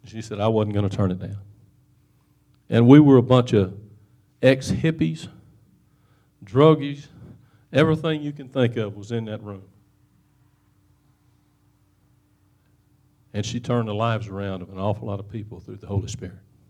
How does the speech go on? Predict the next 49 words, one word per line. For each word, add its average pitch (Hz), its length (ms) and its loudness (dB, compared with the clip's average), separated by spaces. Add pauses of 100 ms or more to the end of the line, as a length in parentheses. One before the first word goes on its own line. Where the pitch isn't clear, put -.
(920)
because 101 300 -8
she - 160 -16
said 95 280 -14
yes 98 580 -8
to 101 100 -12
the 95 100 -6
Lord 92 360 -6 (180)
and 90 140 -18
did 101 160 2
it. 101 160 -14
So, 104 140 -14
ladies, 107 400 -10
if - 160 -20
any 110 180 -10
of 107 100 -12
you 113 120 -8
think 113 280 -10
you 117 120 -12
want 107 240 -12
to - 40 -20
teach, 101 300 -16 (340)
open 98 300 -6
up 95 140 -14
the 127 80 -10
book 113 340 -6 (140)
and 92 80 -18
go 92 120 -10
to 90 60 -12
work. 98 320 -10 (960)
God 92 200 -4
will 92 60 -4
have 101 160 -4
a 98 60 -2
place 98 260 -2
for - 140 -16
you. 76 160 -20 (1080)
Praise 92 200 -18
the 95 60 -20
Lord. 98 280 -16
He'll 98 160 -18
put 117 280 -6
you 113 60 -14
in 104 60 -14
a 107 40 -16
ministry. 101 460 -14 (920)
I 110 120 -8
owe 110 180 -10
my 101 160 -12
life 101 400 -8